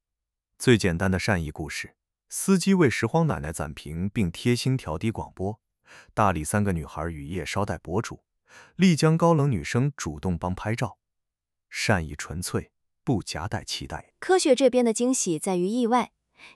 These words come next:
Speaker 2: 借错机揭开了法式囊 B 细胞之谜。论文发在家禽科学，拿错铅倍电阻发明了心脏起搏器，认错小鼠性别反而解开了M S的男性保护机制。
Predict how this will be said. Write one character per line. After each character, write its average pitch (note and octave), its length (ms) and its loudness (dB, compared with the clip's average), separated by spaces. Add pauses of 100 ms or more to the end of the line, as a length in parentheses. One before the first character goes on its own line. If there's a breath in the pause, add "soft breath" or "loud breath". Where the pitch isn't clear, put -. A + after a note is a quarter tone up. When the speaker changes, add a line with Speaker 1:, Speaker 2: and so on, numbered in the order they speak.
Speaker 2:
借 F4 200 6
错 C#4 220 2
机 D4 340 -2
揭 A#3 220 2
开 G#3+ 220 -2
了 F3+ 120 2
法 E3 240 -4
式 G3+ 180 -2
囊 F3+ 260 0
B C#4+ 180 -2
细 B3+ 220 0
胞 G#3 180 4
之 A#3 140 2
谜。 F3+ 300 0 (480)
论 D#4 200 6
文 A3+ 260 6
发 C#4 220 6
在 A3+ 240 4
家 - 240 0
禽 - 200 0
科 D4 200 0
学， E3 340 -4 (420 loud breath)
拿 A#3 200 4
错 D#4 180 4
铅 E4 240 2
倍 E4+ 140 6
电 D#4+ 200 4
阻 E3 340 -2
发 A#3 260 4
明 F#3 180 2
了 F#3 140 0
心 D#4 260 0
脏 D4 180 4
起 - 200 -2
搏 D#3 160 -6
器， - 260 -2 (540)
认 F4 200 6
错 D#4 200 4
小 A#3+ 200 4
鼠 A3 160 2
性 C#4+ 280 2
别 F3+ 340 0
反 F3 240 0
而 F#3 140 2
解 F3+ 160 2
开 G#3 200 0
了 F#3+ 200 4
M B3 200 2
S B3+ 280 0
的 G3 140 0
男 E3+ 220 0
性 C4+ 240 2
保 E3+ 160 0
护 F3+ 200 -4
机 A3 180 -2
制。 A3+ 220 0